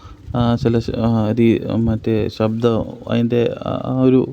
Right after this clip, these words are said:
ആക്ഷനും കാര്യങ്ങളും, അതുപോലെ തന്നെ അയാൾ വലിയ കഴിവുള്ള ആളാണെന്നൊക്കെ നമ്മെ തോന്നിപ്പിക്കുന്ന രീതിയിലുള്ള സംസാരം നമ്മോട് പറയും. ഇവരെയൊക്കെ സൂക്ഷിക്കുക.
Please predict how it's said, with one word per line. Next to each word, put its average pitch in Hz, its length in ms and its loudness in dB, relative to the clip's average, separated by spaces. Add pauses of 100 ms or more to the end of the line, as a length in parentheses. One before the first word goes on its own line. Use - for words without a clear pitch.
(400)
ആക്ഷനും 120 680 0
കാര്യങ്ങളും, 117 480 2 (460)
അതുപോലെ 117 360 4
തന്നെ 117 300 0 (200)
അയാൾ 113 260 0
വലിയ 120 220 2
കഴിവുള്ള 117 440 2
ആളാണെന്നൊക്കെ 117 680 -2 (480)
നമ്മെ 135 480 4
തോന്നിപ്പിക്കുന്ന 127 640 4
രീതിയിലുള്ള 113 420 2
സംസാരം 107 520 -4
നമ്മോട് 107 280 -2
പറയും. 104 360 -6 (440)
ഇവരെയൊക്കെ 131 360 2
സൂക്ഷിക്കുക. 110 680 -4